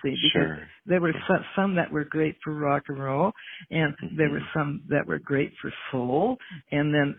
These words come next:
Speaker 1: and then there's, there's some that would be great for pop, you know, like Glenn Campbell and people like that. So it was
Speaker 2: Mm-hmm.
Speaker 1: very different.
Speaker 2: Well, then I won't ask my next, next question is who would you put in those positions as different players in that studio? So I won't, I won't ask that 'cause I would imagine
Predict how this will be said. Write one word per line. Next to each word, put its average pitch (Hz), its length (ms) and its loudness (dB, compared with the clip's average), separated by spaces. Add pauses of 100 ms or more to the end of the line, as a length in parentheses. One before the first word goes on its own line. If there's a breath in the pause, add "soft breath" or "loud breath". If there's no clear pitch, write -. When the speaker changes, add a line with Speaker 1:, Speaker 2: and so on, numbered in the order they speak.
Speaker 1:
and 151 160 0
then 143 140 0
there's, 135 160 -2 (140)
there's 139 180 0 (100)
some 143 200 0
that 127 200 -2
would 131 200 -4
be 131 240 0 (140)
great 131 300 2
for 139 100 -8 (160)
pop, 143 300 -2 (120)
you 143 140 -4
know, 131 140 -2
like 123 280 -4 (120)
Glenn 131 280 0
Campbell 131 440 0
and 185 180 -6
people 120 260 -4
like 120 280 -6
that. 151 240 0 (160)
So 156 160 0
it 185 180 0
was 214 120 2 (120)
Speaker 2:
Mm-hmm. 147 160 -8
Speaker 1:
very 262 280 4 (100)
different. - 480 -6 (140)
Speaker 2:
Well, 95 160 10
then 87 120 10
I 85 60 12
won't 78 200 8
ask 71 260 4
my 73 80 4
next, 71 240 4 (180)
next 78 300 4 (100)
question 73 340 2
is 71 180 -2
who 80 100 6
would 71 140 4
you 71 200 2 (440)
put 87 160 6
in 71 120 2
those 71 180 2 (180)
positions 78 520 2
as 71 140 0 (120)
different - 280 0
players 73 340 4
in 78 60 -4
that - 180 -2
studio? 85 220 0
So 107 80 4
I - 20 8
won't, 92 180 6 (100)
I 85 80 10
won't 78 180 2
ask - 200 6
that - 140 2
'cause 90 100 0
I 82 60 8
would 82 140 10
imagine 80 340 4